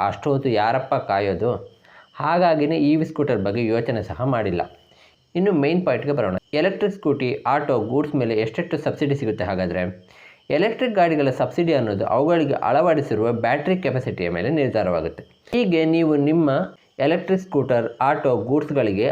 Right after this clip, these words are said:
ಅದರ ಬ್ಯಾಟರಿ ಕೆಪಾಸಿಟಿಯ ಮೇಲೆ ಐವತ್ತು ಸಾವಿರದ ತನಕ ಸಬ್ಸಿಡಿಯನ್ನು ಪಡಿಬೋದು. ಆದರೆ ನೀವು ತೆಗೆದುಕೊಳ್ಳುವ ಎಲೆಕ್ಟ್ರಿಕ್ ಸ್ಕೂಟರ್, ಎಲೆಕ್ಟ್ರಿಕ್ ಗೂಡ್ಸ್, ಎಲೆಕ್ಟ್ರಿಕ್ ಆಟೋನ ಬ್ಯಾಟರಿ ಲಿಥಿಯಂ ಅಯಾನ್ದೇ ಆಗಿರಬೇಕು. ಬೇರೆ ಕಂಪನಿಗಳ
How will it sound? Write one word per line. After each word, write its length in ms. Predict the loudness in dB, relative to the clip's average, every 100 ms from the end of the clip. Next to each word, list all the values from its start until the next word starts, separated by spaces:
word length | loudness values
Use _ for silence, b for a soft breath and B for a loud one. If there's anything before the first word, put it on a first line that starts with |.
| 0
ಅದರ 240 | -2 0 0
ಬ್ಯಾಟರಿ 480 | 0 -2 0 -2
ಕೆಪಾಸಿಟಿಯ 500 | 0 -2 -2 -4 -2
ಮೇಲೆ 160 | -2 0
ಐವತ್ತು 420 | 0 2 0 0 -2
ಸಾವಿರದ 360 | 0 0 -2
ತನಕ 280 | -4 -6 -2 -2 B B B -2
ಸಬ್ಸಿಡಿಯನ್ನು 600 | -2 0 0 0 -2 0
ಪಡಿಬೋದು. 480 | 0 2 0 -4 -8 -18 b b b -2
ಆದರೆ 380 | 0 2 2
ನೀವು 200 | 2 2
ತೆಗೆದುಕೊಳ್ಳುವ 640 | 0 0 0 0 0 2 2
ಎಲೆಕ್ಟ್ರಿಕ್ 520 | 2 0 0 -2 -2
ಸ್ಕೂಟರ್, 440 | -2 -2 0 0
ಎಲೆಕ್ಟ್ರಿಕ್ 440 | 2 0 0 -2 0
ಗೂಡ್ಸ್, 320 | 0 -2 -2
ಎಲೆಕ್ಟ್ರಿಕ್ 460 | -4 -4 -2 -6 -6 -4
ಆಟೋನ 540 | 0 0 0 0 2 0
ಬ್ಯಾಟರಿ 580 | 0 0 0 0 0
ಲಿಥಿಯಂ 460 | 0 0 0 0 0
ಅಯಾನ್ದೇ 400 | -2 -2 0 0
ಆಗಿರಬೇಕು. 640 | 0 0 -2 -6 -10 -20 _ B B B B -2
ಬೇರೆ 320 | 2 4 4
ಕಂಪನಿಗಳ 540 | 2 0 2 0 2